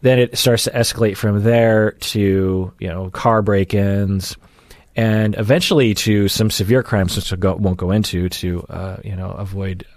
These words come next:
identifying this person. But, um, some pretty severe crimes to get a lot of money in order to,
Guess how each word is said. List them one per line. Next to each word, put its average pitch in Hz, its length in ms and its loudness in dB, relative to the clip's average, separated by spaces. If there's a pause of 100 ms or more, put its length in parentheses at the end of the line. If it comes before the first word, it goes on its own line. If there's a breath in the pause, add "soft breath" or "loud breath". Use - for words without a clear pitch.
identifying 95 520 -4
this 90 140 -8
person. 90 380 -8
But, 98 180 -6 (800 loud breath)
um, 104 260 0
some 110 160 -4
pretty 139 440 4
severe 113 360 2
crimes 123 440 2
to 117 60 0
get 107 140 4
a 104 60 4
lot 123 260 4
of 107 80 2
money 98 380 0
in 104 100 -2
order 101 380 2
to, 95 600 -2